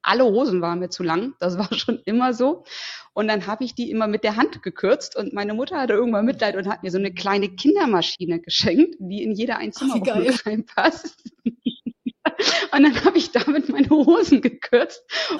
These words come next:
Speaker 1: und irgendwann so im Laufe der Zeit habe ich dann Nackenkissen genäht, weil ich hab, ich hab immer so Nackenhörnchen, aber wenn man die kauft, sind die immer so mit komischen Körnern gefüllt, da kann man ja nicht drauf
Speaker 2: Mhm.
Speaker 1: schlafen, also habe ich einfach welche selber genäht und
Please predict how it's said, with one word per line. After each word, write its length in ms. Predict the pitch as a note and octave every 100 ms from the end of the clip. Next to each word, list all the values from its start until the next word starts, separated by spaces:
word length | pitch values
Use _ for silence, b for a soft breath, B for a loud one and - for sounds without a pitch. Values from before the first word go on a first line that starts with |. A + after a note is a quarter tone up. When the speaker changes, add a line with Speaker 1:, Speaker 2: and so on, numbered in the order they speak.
| -
Speaker 1:
und 160 | B3 -
irgendwann 680 | A#3+ D4 E4 C4+ G3 A#3 C4
so 80 | A#3
im 120 | A3
Laufe 340 | G3 B3+ C#4
der 120 | B3 A3
Zeit 300 | C4 A3 -
habe 160 | G#3 F#3+
ich 120 | -
dann 280 | F3+ F3 F#3
Nackenkissen 680 | - C#4+ C4 C4+ A3+ A#3+
genäht, 520 | A3+ G#3+ G#3 G#3 A3 G#3+
weil 160 | F3+
ich 160 | E3+ -
hab, 140 | G3+ -
ich 160 | - E3 -
hab 100 | -
immer 160 | B3 A#3
so 80 | E3+
Nackenhörnchen, 920 | E3+ A#3+ B3 G#3 G3+ A3+ - A3 A3
aber 220 | - F3 B B B _
wenn 80 | G3+
man 140 | G3+
die 120 | F3+
kauft, 420 | F3 - A3 C4 -
sind 140 | G3
die 60 | G3
immer 160 | F#3
so 100 | F#3+
mit 140 | F3+ E3+
komischen 320 | A#3 G3 F3+
Körnern 400 | - G#3 G#3 F#3+
gefüllt, 460 | G3 - A3+ A3
da 80 | F3+
kann 160 | - G3
man 80 | F#3+
ja 80 |
nicht 200 | F3+ F3+
drauf 160 | G3+ G#3
Speaker 2:
Mhm. 40 |
Speaker 1:
schlafen, 480 | G3+ G3 A#3+ C4+ A#3+
also 240 | G#3 F#3+ G3
habe 140 | G3
ich 120 | -
einfach 280 | F3 E3+ E3+
welche 240 | D3+ C#3+ B2+
selber 340 | - D4 C4
genäht 400 | G#3 G#3 G#3+ A3
und 120 | F3+